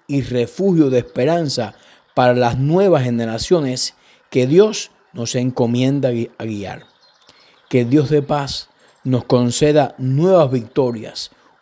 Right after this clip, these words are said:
un avivamiento genuino y una cosecha abundante de almas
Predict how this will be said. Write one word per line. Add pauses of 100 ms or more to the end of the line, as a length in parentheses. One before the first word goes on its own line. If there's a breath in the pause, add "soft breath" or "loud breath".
(120)
un
avivamiento
genuino (300 soft breath)
y
una
cosecha
abundante
de
almas